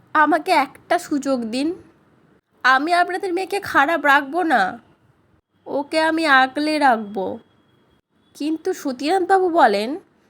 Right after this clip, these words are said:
যে, "আর্য স্যার, আপনি প্লিজ আমার মেয়ের জীবন থেকে সরে যান, আপনি অপুর জীবন থেকে সরে দাঁড়ান আর্য স্যার,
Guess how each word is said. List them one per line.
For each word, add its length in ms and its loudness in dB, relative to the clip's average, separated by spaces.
যে, 120 -2
"আর্য 300 2
স্যার, 380 0
আপনি 340 -4
প্লিজ 500 -6
আমার 340 2
মেয়ের 320 -2
জীবন 320 -6
থেকে 220 -8
সরে 300 -4
যান, 320 -2
আপনি 380 0
অপুর 320 0
জীবন 360 0
থেকে 240 -4
সরে 400 -2
দাঁড়ান 360 2
আর্য 280 -2
স্যার, 260 -2